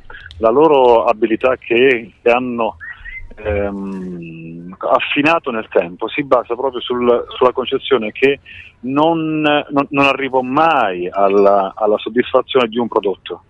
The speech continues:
Io devo continuamente migliorare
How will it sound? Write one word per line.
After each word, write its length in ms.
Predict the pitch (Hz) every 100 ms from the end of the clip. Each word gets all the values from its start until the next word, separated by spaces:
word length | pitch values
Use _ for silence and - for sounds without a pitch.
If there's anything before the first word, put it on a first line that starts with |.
| - - - -
Io 200 | 147 135
devo 240 | 123 113
continuamente 960 | - 165 175 160 135 120 113 113 110 117
migliorare 680 | 113 107 107 107 101 113